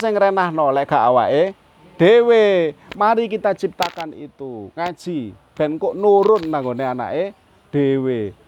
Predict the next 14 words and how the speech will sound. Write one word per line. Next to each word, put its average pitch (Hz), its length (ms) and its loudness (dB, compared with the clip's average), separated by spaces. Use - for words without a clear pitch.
Aku 196 200 0
duwe 180 160 0
anak 196 240 2
tapi 190 240 -2
metele 214 400 -2
gak 139 160 0
apa-apa, 156 320 -2
gak 147 160 -4
apa-apa. 202 560 2
Menawa 214 400 4
putu, 208 480 -2
putune. 226 760 0
Ngoten 208 320 2
lho. 135 160 -2